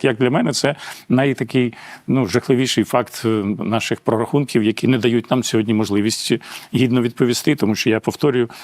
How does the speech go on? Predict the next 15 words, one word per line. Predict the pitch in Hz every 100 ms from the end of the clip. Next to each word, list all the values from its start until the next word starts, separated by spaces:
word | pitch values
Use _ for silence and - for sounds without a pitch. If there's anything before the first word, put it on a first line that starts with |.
| -
весь | 120 131
час, | - 135
що | -
головним | 113 127 120 151
нашим | 131 - 120
дипломатом | 113 127 135 160 147
на | 123
всіх | - 127
перемовинах | 127 113 110 95 92 -
є | 120 139
Збройні | 117 127 123
Сили | 110 131
України | 117 110 113 90 80 - - -
і | 120
наші | 123 135 127